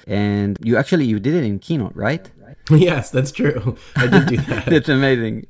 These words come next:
Speaker 1: A full book and in Keynote. That's amazing. <laughs> And also there's an audio version and expert interviews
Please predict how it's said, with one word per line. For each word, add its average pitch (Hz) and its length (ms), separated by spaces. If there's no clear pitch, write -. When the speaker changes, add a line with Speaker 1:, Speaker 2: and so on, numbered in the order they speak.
Speaker 1:
A - 80
full 156 240
book 139 240
and 113 240
in 117 220
Keynote. 107 500
That's 107 220
amazing. 104 680
<laughs> - 60
And 135 420
also 160 320
there's 156 200
an 156 140
audio 127 260
version 127 500
and 120 200
expert - 360
interviews 110 680